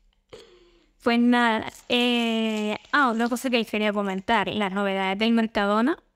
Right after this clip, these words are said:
son novedades de aquí de Canarias, porque he visto que ponen como novedad el gel de ducha exfoliante de Ted Channel. Cuando yo lo llevo viendo en vídeos de chicas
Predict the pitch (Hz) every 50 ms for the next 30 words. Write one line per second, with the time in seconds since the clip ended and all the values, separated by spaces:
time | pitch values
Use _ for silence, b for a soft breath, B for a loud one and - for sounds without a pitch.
0 | _ _ - - - 226 214 208 202 208 208 208 214 214 226 233 247 262 254 254
1 | 220 214 214 190 185 190 202 214 220 208 190 - - 170 180 240 320 311 - 214
2 | 185 175 - _ - - - 269 240 - - 214 - 220 220 208 214 214 - -
3 | 240 226 254 220 196 233 233 240 240 240 - 247 226 220 220 220 220 208 202 202
4 | 196 196 202 214 247 - - - 254 240 233 220 214 - 226 214 214 226 220 226
5 | 226 214 220 233 220 - - 262 254 254 254 240 233 220 - - 226 208 196 185
6 | 190 190 196 202 208 - 254 254 240 226 208 196 190 185 185 180 180 - 196 190
7 | 185 - - - 233 285 - - 185 185 - _ _ _ _ _ _ _ - -
8 | 202 190 190 190 190 190 190 190 202 208 202 202 208 208 208 202 208 214 214 214
9 | 214 220 208 214 214 214 220 214 214 208 202 202 196 196 196 196 202 196 196 208
10 | 196 - - - 214 214 - - 254 254 269 277 277 262 262 233 220 202 185 175
11 | 180 - - - - - -